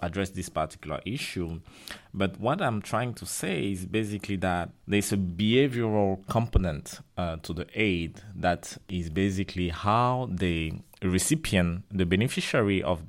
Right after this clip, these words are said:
of this aid can actually better grasp the fund that has been, uh, put at his disposal,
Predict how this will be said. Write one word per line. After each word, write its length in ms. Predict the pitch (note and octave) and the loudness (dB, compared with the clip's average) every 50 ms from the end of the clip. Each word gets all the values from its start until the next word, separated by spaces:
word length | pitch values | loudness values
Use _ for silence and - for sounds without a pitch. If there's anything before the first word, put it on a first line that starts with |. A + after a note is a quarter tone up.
| - - | -14 -10
of 220 | - - D#2+ E2 | -8 -8 -6 -4
this 240 | F2 G2+ G2 - - | -2 -2 -2 -4 -4
aid 300 | - G2+ F#2 F2+ F2 - | -4 -2 -2 -2 -2 -2
can 160 | - F2 E2+ - - | -2 -4 -4 -2 -4
actually 560 | F#2+ F#2+ - - - F2+ F2+ F2+ F2 E2+ - - - - - - - - - - - | -4 -4 -6 -6 -4 0 0 0 0 -2 -4 -10 -20 -20 -20 -20 -20 -20 -16 -8 -6
better 420 | F2 E2 D2+ F2 G#2 A#2 A#2+ A2 | -6 0 4 4 6 8 8 6
grasp 760 | F#2 F2 F2+ F#2 G2 G2 F#2+ E2 E2+ - - - - - - - - _ _ _ | 4 4 4 4 6 6 6 6 4 0 -2 -6 -8 -8 -12 -16 -16 _ _ _
the 120 | - - F2 | -10 -10 -8
fund 420 | - - - A#2 G#2 F#2 F2 E2+ - - - | -6 0 2 4 4 4 2 -2 -6 -8 -4
that 220 | E2 F2 E2+ - - | -2 -2 -2 -2 -2
has 240 | - E2 E2 D#2 | -4 -2 -2 -2
been, 320 | D2 E2+ D#2+ D#2+ D#2+ E2 F2 - | -4 -4 -4 -4 -4 -6 -8 -8
uh, 220 | E2+ E2+ D#2+ D#2 | -8 -8 -8 -8
put 340 | - - F#2+ F#2 - - - - | -8 -6 -6 -6 -6 -8 -8 -6
at 140 | - E2 - | -6 -4 -4
his 180 | - E2 D2+ - | -4 -6 -6 -8
disposal, 720 | E2 D#2+ E2 - - - B2 D3+ C#3+ G#2+ F2+ E2+ E2 D#2 | -8 -10 -10 -6 -2 0 0 0 2 0 0 0 -2 -2